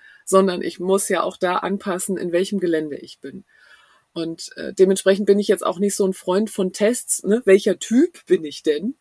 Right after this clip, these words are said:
Sondern es hilft mir natürlich zu merken, wo sind meine Routinen und was braucht's an der einen oder anderen Stelle noch. Das, also Führung heißt für mich diese Wahlfreiheit. Auf der anderen Seite, ich liebe das, die Metapher der Gastgeberrolle.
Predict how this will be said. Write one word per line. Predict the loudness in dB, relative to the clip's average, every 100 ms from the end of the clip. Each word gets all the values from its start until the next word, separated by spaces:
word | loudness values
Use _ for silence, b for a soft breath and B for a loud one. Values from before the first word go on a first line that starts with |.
| -10
Sondern | -6 -4 -2 0 -2 -4 -8 _ _ _
es | -4 0
hilft | 2 2 2
mir | 2
natürlich | 2 0 0 0 -4
zu | -4
merken, | -2 -2 -4 -6 B _
wo | 2
sind | 4 2
meine | 0 0 0
Routinen | -4 -6 -2 0 -2 -4 _ _ -20 b b -4
und | 0 2
was | 0 -2
braucht's | -6 -4 -2
an | -2 -2
der | -2
einen | -4 -4
oder | -6
anderen | -8 -8
Stelle | -8 -6 -4
noch. | -6 -8 -6
Das, | -6 -6 B B -6
also | -4 0
Führung | 2 2 2
heißt | 0 -2 -2
für | 0
mich | 0 -2
diese | -8 -4 -2
Wahlfreiheit. | 0 -2 -4 -4 -2 -4 -4
Auf | -4
der | -4
anderen | -2 -2
Seite, | 0 0 0 -2 b b b b _
ich | -8 -2
liebe | 2 2 4 4
das, | 4 0 0 -4 -6
die | -4 0
Metapher | 0 0 -4 -2 -4 -6 _ _
der | -2 -2 -4 -6
Gastgeberrolle. | -4 0 -2 -2 -4 -2 -4 -4 -4 -4 -8